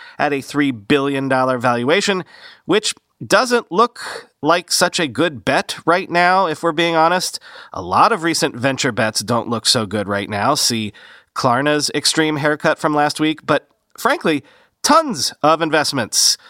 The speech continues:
especially in the broader markets, don't look so good right now. See, I don't know, any investment in a high-flying tech stock that is currently down seventy-five percent or more from its highs. But what if,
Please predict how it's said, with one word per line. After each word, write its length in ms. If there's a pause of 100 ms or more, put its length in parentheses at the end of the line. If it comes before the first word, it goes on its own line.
(160)
especially 480
in 80
the 80
broader 340
markets, 480
don't 220
look 160
so 160
good 180
right 200
now. 400 (320)
See, 500 (160)
I 160
don't 120
know, 120
any 240
investment 540
in 200
a 120
high-flying 500
tech 200
stock 320
that 160
is 220 (320)
currently 320
down 220
seventy-five 540
percent 280
or 60
more 180
from 160
its 120
highs. 440 (520)
But 120
what 220
if, 300